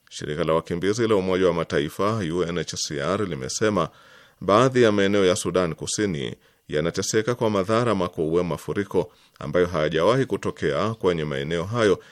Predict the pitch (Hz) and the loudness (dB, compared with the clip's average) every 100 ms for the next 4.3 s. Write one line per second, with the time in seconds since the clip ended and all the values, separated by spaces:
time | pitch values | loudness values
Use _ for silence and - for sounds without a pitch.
0 | _ - 95 92 95 110 98 - 95 98 | _ -2 0 0 -2 -2 -2 -4 -2 -2
1 | 98 90 95 - 80 71 67 67 67 67 | -2 -4 -4 -6 -8 -8 -8 -8 -10 -12
2 | - 73 - _ _ _ _ _ _ _ | -10 -12 -12 _ _ _ _ _ _ _
3 | 71 71 82 95 92 104 80 82 101 98 | -8 -6 -4 -4 -2 2 2 2 2 2
4 | 107 104 - | 0 -2 -4